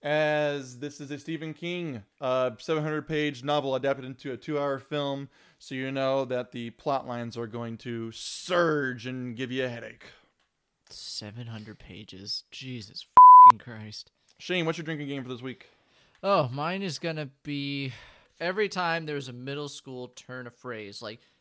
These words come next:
Speaker 2: criminy or n-, something.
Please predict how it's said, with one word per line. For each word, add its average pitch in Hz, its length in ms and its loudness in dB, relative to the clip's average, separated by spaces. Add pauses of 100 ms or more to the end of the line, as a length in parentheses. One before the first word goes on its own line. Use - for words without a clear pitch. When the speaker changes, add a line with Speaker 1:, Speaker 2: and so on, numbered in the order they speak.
(220)
Speaker 2:
criminy 131 680 -10
or 104 180 -12 (400)
n-, 117 240 -20 (1400)
something. 113 440 -14